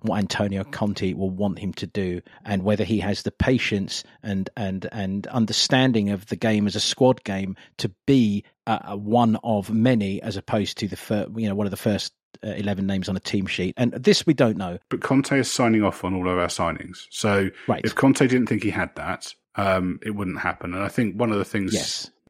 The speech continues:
Speaker 2: si-, since Paratici's come in, and certainly since Paratici and Conte have been together, I think they've been pretty good in terms of kind of the, the mental strength and the attitude of the players they sign.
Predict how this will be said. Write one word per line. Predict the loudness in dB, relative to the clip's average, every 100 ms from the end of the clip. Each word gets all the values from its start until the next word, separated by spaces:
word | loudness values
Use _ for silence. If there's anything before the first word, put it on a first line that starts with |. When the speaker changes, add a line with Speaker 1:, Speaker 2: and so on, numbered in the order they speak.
| _
Speaker 2:
si-, | -2 2
since | 4 4
Paratici's | 2 2 -2 -2 -4
come | 0 2
in, | 2 -2 -10 -16 -12
and | -6
certainly | 2 2 2
since | -4 -6 -4
Paratici | -4 -2 -4 -4 -4
and | 0
Conte | 0 2 0
have | -2
been | -6 -8
together, | -8 -8 -8 -12 -14 -14 -6
I | -4
think | -2
they've | -4
been | -6 -4
pretty | -4 -4
good | -6 -4 -4
in | -6
terms | -6 -4 -4 -6 -6
of | -6 -6
kind | -6
of | -6 -6
the, | -6 -4
the | -4 -4 -4
mental | -2 -2 -2 -4
strength | -4 -2 -4 -4
and | -4
the | -2
attitude | -4 -4 -6 -6
of |
the | -8
players | -4 -4 -4
they | -8
sign. | -8 -10